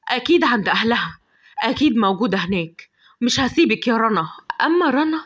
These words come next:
كانت متغطية بالبطانية، وبرضه كانت بردانة جدًا. كان الجو ساقع عليها قوي،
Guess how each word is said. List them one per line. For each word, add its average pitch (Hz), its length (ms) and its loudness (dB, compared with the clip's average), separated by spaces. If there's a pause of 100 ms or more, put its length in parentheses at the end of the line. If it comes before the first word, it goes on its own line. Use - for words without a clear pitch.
(480)
كانت 330 320 -2
متغطية 320 600 0
بالبطانية، 254 800 -4 (460)
وبرضه 294 500 0
كانت 233 320 -2
بردانة 262 420 -2
جدًا. - 340 -10 (600)
كان 403 160 0
الجو 370 340 0
ساقع 339 420 -2
عليها 254 400 -2
قوي، 254 180 -6